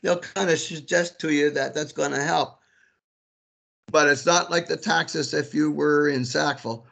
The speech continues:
or, or Dorchester. So that's one issue that I hope somebody can do some research and dig up.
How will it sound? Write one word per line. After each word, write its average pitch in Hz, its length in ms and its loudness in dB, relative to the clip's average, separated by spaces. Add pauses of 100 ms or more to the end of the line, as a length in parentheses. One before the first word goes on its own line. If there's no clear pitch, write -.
or, 131 260 2
or 127 220 2
Dorchester. 131 760 0 (920)
So 135 300 4
that's 151 260 2
one 151 380 0
issue 135 380 0
that 123 280 0
I 131 160 0
hope 135 240 -2
somebody 127 400 4
can 127 160 0
do 131 140 4
some 123 200 0
research 127 640 0 (380)
and 117 140 2
dig 117 240 2
up. 131 340 0